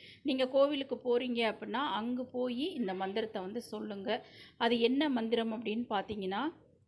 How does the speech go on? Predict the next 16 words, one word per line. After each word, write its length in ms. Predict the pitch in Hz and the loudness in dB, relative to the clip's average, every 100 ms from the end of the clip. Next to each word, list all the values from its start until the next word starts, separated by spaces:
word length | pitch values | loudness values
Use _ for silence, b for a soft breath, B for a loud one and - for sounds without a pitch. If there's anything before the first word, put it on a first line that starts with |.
| _ | _
"ஓம் 600 | 233 214 220 254 277 294 - - | 0 4 6 4 2 -2 -6 -2
கம் 520 | 226 208 220 262 285 - | 0 2 0 -2 -4 -4
கணபதையை 920 | 226 220 240 240 233 214 226 240 302 226 | -2 -2 -2 -2 -2 0 2 2 0 -6
நமக, 400 | 202 190 185 214 208 190 B B B - | -6 -4 -2 0 0 0 B B B -10
ஓம் 600 | 226 226 240 262 269 254 | 0 4 4 2 -2 -6
கம் 440 | - 214 226 254 254 | -2 -2 0 -4 -4
கணபதையே 880 | 233 214 220 220 214 226 233 277 - | -4 -4 -4 -4 -4 0 0 0 -2
நமக." 640 | 214 196 190 202 196 190 - | -6 -4 -4 0 0 0 -6
இந்த 500 | 202 208 220 254 262 | -8 -4 -2 -2 -4
எளிமையான 800 | 226 208 233 220 208 202 208 269 254 | -6 -4 -4 -4 -4 -4 -2 -2 -2
ஒரு 240 | 226 202 | -2 -2
வரி 200 | 208 240 | -2 -2
மந்திரம், 540 | 226 196 208 208 226 - | -2 -4 0 0 0 -4
ஆனால் 340 | 226 202 220 254 | -8 -4 -4 -4
உங்களுக்கு 480 | 208 208 208 214 208 | -6 -6 -6 -8 -6
கொடுக்கக்கூடிய 600 | 208 220 226 247 220 | -6 -4 -4 -4 -4